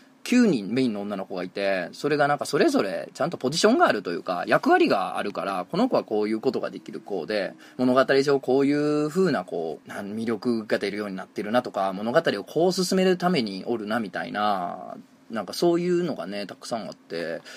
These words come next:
結構偏見じゃなく見た方がいいなっていう薄っぺらい話しとんな、これな。ラブライブについて語るみたいなのやったらもっといろいろ濃い話できると思うんですけど、ちょっとね、薄っぺらいっすよね。とは言いますのも、ちょっと今、時間がなくて、本当は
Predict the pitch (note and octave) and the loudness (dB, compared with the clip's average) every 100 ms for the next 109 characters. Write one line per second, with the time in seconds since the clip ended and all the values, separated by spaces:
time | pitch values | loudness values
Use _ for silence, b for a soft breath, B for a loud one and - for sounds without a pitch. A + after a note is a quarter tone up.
0 | B B - - F#2+ C3+ D#3 D#3+ D#3 D#3+ | B B -6 -6 -4 -2 -4 -2 -4 -2
1 | D3+ D3 C#3+ G2 F#2 G2 F2+ F2+ F#2+ F#2 | 0 0 -2 -6 -6 -6 -6 -4 -6 -6
2 | G2 F#2+ C3 - - G3+ - - A3+ A3 | -6 -4 -4 -2 -2 -4 -6 -6 2 4
3 | D3+ B2 A#2 A2+ E3 F3 - - D#4 F#3+ | 6 4 2 0 -2 -4 -2 2 6 6
4 | C#3 G#2+ G2+ C3+ A2 A#2 B2 E3+ D#3+ A#2 | 4 2 2 2 2 0 6 6 6 0
5 | A2 - A#2 A2 A#2+ B B B - - | -6 -2 -2 2 2 B B B -8 2
6 | E3 D3+ C3 G#2 G2 G2 G2 G2 - - | 6 6 2 -2 -4 -2 -6 -6 -4 -2
7 | G#2 C#3+ F#3 G#2 G#2+ G#2 - A2+ G2+ - | 0 0 0 -2 -2 2 2 2 0 -2
8 | A#2 A#2+ E2+ - - - - F#2+ F#2 - | -4 -4 -8 -14 -14 -10 -4 -4 -4 -8
9 | - - E2 D#2+ - - - C3+ F#2 - | -10 -8 -8 -6 -4 -4 0 0 0 -6
10 | C2 C#2+ D#2+ E2+ - D#3+ D#3 D3+ D#3 D#3+ | -8 -8 -8 -8 0 6 6 6 0 0
11 | D#3+ D#3 C#3 - B2+ - G#2+ F#2+ F3+ - | 0 2 2 2 -2 0 -2 0 -2 0
12 | - - B B - - C4+ F#3+ C3 G#2+ | -2 -2 B B 2 6 8 6 2 -2
13 | F2 G3+ B3 D#4 D4+ | 4 4 6 2 2